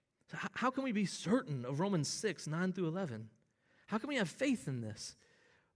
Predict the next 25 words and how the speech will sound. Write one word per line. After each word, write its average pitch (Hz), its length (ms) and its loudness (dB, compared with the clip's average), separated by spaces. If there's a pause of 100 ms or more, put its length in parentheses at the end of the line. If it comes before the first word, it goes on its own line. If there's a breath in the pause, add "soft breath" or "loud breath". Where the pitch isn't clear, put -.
(280)
Because 240 340 2
of 247 120 2
who 294 180 6
God 247 240 6
is. - 360 4 (1080 loud breath)
He's 233 200 2
trustworthy. 190 800 2
He's 160 240 2
faithful. 233 480 2
He 156 140 0
proves 240 520 4
himself 147 500 0
that 120 180 -2
way. 113 300 -6 (3250)
We 143 80 -8
trust 240 340 -2
him 233 80 -2
because 175 240 0
of 117 100 -4
who 226 200 -2
he 202 160 0
is 151 180 2
and 151 80 0
how 156 180 0
he 139 100 0